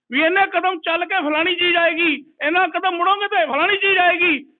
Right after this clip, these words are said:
ਸ਼ਾਸਤਰਾਂ ਦੇ ਮੁਤਾਬਕ ਦੱਸੀ ਉਹਨਾਂ ਨੇ। ਤੇ ਫਿਰ ਤੁਸੀਂ ਅੱਜ ਵਿਰੋਧ ਕਰਨ ਵਾਲੇ ਦਾ ਹੱਕ ਹੀ ਨਹੀਂ ਰੱਖਦੇ। ਠੀਕ ਆ, ਤੁਸੀਂ ਸਾਡੇ ਲਈ ਸਨਮਾਨੀ ਹੋ, ਅਸੀਂ ਤੁਹਾਨੂੰ ਸਲਾਹ ਦੇਣ ਵਾਲੇ ਕੁਛ ਨਹੀਂ ਹੈ। ਤੁਸੀਂ ਸਾਨੂੰ ਚਲਾਓ, ਅਸੀਂ ਖੁਦ ਚਾਹੁੰਦੇ ਕਿ ਸਾਨੂੰ ਸਮਾਜ ਨੂੰ ਤੁਸੀਂ ਲੋਕ ਚਲਾਓ, ਪਰ ਤੁਸੀਂ ਚਲਾਉਂਦੇ ਨਹੀਂ।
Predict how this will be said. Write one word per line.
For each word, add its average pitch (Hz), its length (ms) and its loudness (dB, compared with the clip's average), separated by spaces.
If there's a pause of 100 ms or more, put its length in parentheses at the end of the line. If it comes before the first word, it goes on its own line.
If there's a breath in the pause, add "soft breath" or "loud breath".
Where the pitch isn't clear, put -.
ਸ਼ਾਸਤਰਾਂ 359 520 0
ਦੇ 403 100 0
ਮੁਤਾਬਕ 370 480 0
ਦੱਸੀ 370 280 -4
ਉਹਨਾਂ 370 220 0
ਨੇ। 294 140 -4 (1300)
ਤੇ 226 120 -4
ਫਿਰ 285 220 -2 (460)
ਤੁਸੀਂ 359 420 -2 (300)
ਅੱਜ 294 120 -2
ਵਿਰੋਧ 285 360 -2
ਕਰਨ 269 220 -6
ਵਾਲੇ 262 180 -6
ਦਾ 285 140 -2
ਹੱਕ - 300 -4
ਹੀ 320 60 0
ਨਹੀਂ 415 300 2
ਰੱਖਦੇ। 320 420 2 (840)
ਠੀਕ 320 220 -2
ਆ, 339 60 0
ਤੁਸੀਂ 311 240 -6
ਸਾਡੇ 247 240 -4
ਲਈ 262 120 -10
ਸਨਮਾਨੀ 226 540 -2
ਹੋ, 294 240 0 (420)
ਅਸੀਂ 302 160 -4
ਤੁਹਾਨੂੰ 247 280 -8
ਸਲਾਹ 247 280 -2
ਦੇਣ 285 140 -2
ਵਾਲੇ 285 160 0
ਕੁਛ 294 220 -4
ਨਹੀਂ 320 180 2
ਹੈ। 202 140 -2 (720)
ਤੁਸੀਂ 311 260 -2
ਸਾਨੂੰ 311 280 -2
ਚਲਾਓ, 339 300 2
ਅਸੀਂ 349 120 -2
ਖੁਦ 330 200 -4 (120)
ਚਾਹੁੰਦੇ 403 360 0
ਕਿ 339 60 -4
ਸਾਨੂੰ 330 280 -4
ਸਮਾਜ 320 300 -2
ਨੂੰ 330 120 -4
ਤੁਸੀਂ 320 200 -6
ਲੋਕ 330 140 0
ਚਲਾਓ, 294 400 0
ਪਰ - 380 -12
ਤੁਸੀਂ 254 260 -10
ਚਲਾਉਂਦੇ 233 440 -2
ਨਹੀਂ। 180 140 -2